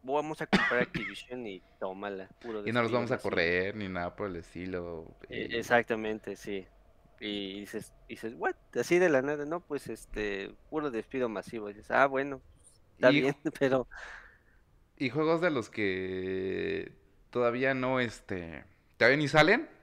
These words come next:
Speaker 2: o ya salieron, y les está yendo de la shit.
Speaker 1: Sí, claro, sí, realmente, pues, nadie, este, vaya,
Speaker 2: Es que
Speaker 1: pues,
Speaker 2: está
Speaker 1: ni se lo es-,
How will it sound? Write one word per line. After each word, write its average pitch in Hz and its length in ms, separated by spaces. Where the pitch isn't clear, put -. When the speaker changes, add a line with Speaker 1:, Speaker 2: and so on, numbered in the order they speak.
Speaker 2:
o 92 80
ya 110 100
salieron, 135 480
y 101 100
les 104 140
está 113 140
yendo 113 240
de 107 80
la 87 420
shit. - 320
Speaker 1:
Sí, 185 120
claro, 165 340
sí, 175 220
realmente, 165 340
pues, 131 160
nadie, 143 320
este, 95 800
vaya, 131 180
Speaker 2:
Es 135 60
que 143 80
Speaker 1:
pues, 131 100
Speaker 2:
está 123 100
Speaker 1:
ni 139 320
se 147 120
lo 143 80
es-, - 100